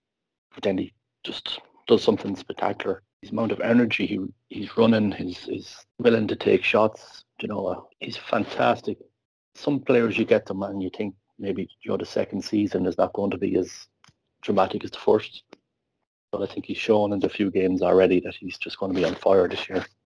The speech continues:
I think, yeah, he will put Bobby under a bit of pressure this year.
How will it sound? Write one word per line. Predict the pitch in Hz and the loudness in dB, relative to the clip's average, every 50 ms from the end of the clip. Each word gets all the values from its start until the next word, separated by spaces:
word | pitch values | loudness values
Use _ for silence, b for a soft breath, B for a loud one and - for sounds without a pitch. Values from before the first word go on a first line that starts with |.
| - | -4
I | - - | -4 -4
think, | - - 117 107 - - | -2 -2 -4 -2 2 4
yeah, | 110 104 | 6 6
he | 92 98 101 | 6 6 4
will | 101 107 104 | 4 4 4
put | - 104 92 - | 6 4 4 4
Bobby | 98 92 90 90 92 90 | 4 4 4 4 4 2
under | 92 90 95 | 4 4 4
a | 90 | 2
bit | 92 90 | 2 0
of | 87 - | -2 2
pressure | - 92 95 92 - 104 95 | 4 4 4 4 2 -2 -4
this | 95 - - - | -4 -4 0 2
year. | 110 110 107 - | 2 2 0 -2